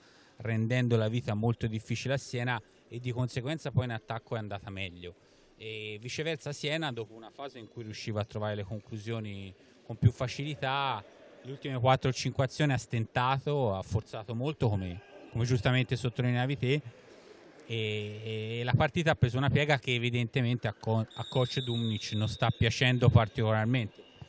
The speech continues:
C'è ovviamente tutto il tempo, eh, di recuperare, insomma, siamo appena al ventesimo del primo tempo, però sono segnali importanti perché Siena ha già perso l'unico scontro, l'unico vero scontro diretto giocato in stagione, tra l'altro in casa con Sassari,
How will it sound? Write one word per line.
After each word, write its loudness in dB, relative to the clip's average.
C'è -8
ovviamente -8
tutto -4
il -4
tempo, -2
eh, -4
di -4
recuperare, 4
insomma, -16
siamo -14
appena -8
al -2
ventesimo 0
del 2
primo 4
tempo, 2
però 6
sono 0
segnali -6
importanti -4
perché -8
Siena 4
ha 0
già 6
perso 2
l'unico 4
scontro, -2
l'unico -4
vero 2
scontro -4
diretto 0
giocato -2
in 0
stagione, -2
tra -6
l'altro -8
in -8
casa -2
con -2
Sassari, -4